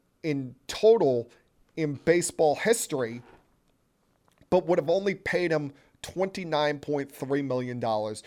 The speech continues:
a year, uh, putting him at, uh, only fifteenth am-, amongst total, uh, player salaries, base salaries in, uh,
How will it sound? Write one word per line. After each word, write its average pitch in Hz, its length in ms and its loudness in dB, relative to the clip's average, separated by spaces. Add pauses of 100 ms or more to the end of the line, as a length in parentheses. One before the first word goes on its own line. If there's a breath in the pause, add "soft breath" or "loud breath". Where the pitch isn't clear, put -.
(160 loud breath)
a 123 100 -4
year, 131 300 -4 (440 loud breath)
uh, - 120 0 (760)
putting 170 300 0
him 156 360 -2 (160)
at, 131 460 2 (2250 soft breath)
uh, 131 180 6 (300)
only 160 280 0
fifteenth - 920 -4 (240 soft breath)
am-, 139 240 -4 (160)
amongst 139 560 -2 (260 soft breath)
total, 147 640 2 (300 loud breath)
uh, 127 220 4 (840)
player 151 380 2
salaries, 135 760 4
base 151 400 0
salaries 127 840 0
in, 131 320 -6 (420 soft breath)
uh, 120 220 2